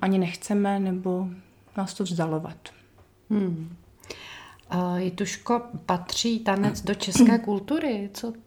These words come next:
Speaker 2: co tanec a česká kultura?
Speaker 1: No,
Speaker 2: Hmm.
Speaker 1: záleží, co je kultura, protože jako v životech lidí, tak jak to, eh, slýchávám často od žen, je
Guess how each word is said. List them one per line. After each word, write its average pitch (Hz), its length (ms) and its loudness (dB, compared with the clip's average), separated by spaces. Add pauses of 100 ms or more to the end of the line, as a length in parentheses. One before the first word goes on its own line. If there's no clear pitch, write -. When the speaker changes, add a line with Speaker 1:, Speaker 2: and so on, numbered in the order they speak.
(160)
Speaker 2:
co - 140 -6
tanec 226 460 2
a 175 40 -4
česká 170 760 -2 (540)
kultura? 160 560 0 (280)
Speaker 1:
No, 226 360 8
Speaker 2:
Hmm. 175 520 2 (880)
Speaker 1:
záleží, 240 380 8
co 262 100 2
je 269 100 8
kultura, 196 480 4
protože 214 520 6 (800)
jako 208 320 4 (100)
v 185 240 4
životech 214 560 6
lidí, 202 260 2
tak 214 240 0
jak 214 260 0
to, 208 400 4 (180)
eh, 175 40 -4
slýchávám 208 720 4
často - 340 -2
od 175 160 0
žen, 185 400 2
je 185 200 0